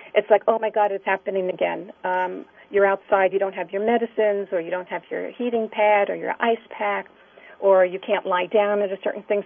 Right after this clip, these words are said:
so we go into a whole panic. And when we go into the panic, it's giving the pain permission to just act out, <laughs> you know,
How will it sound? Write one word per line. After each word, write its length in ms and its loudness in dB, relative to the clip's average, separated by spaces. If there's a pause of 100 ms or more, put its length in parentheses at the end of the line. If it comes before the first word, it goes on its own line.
so 60 0
we 80 -2
go 200 4
into 260 -4
a 40 0
whole 220 -2
panic. 500 -6 (440)
And 260 0
when 100 2
we 80 0
go 160 4
into 220 -6
the 80 -4
panic, 400 2
it's 160 -16
giving 400 0
the 60 -4
pain 340 2
permission 600 0 (540)
to 80 -2
just 180 0 (100)
act 280 -2
out, 260 2 (120)
<laughs> 120 -20
you 120 0
know, 300 2